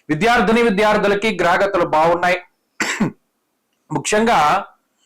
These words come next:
పోటీ పరీక్షల్లో విజయాన్ని సాధించడానికి అవకాశం ఉంటుంది.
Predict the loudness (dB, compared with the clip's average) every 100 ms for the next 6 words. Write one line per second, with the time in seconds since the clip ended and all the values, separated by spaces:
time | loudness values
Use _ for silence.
0 | _ _ -2 0 0 0 0 0 0 2
1 | 2 0 -6 _ _ _ _ _ _ -4
2 | 0 2 2 0 2 2 0 0 0 0
3 | 0 0 0 -2 -2 -6 -8 -12 -20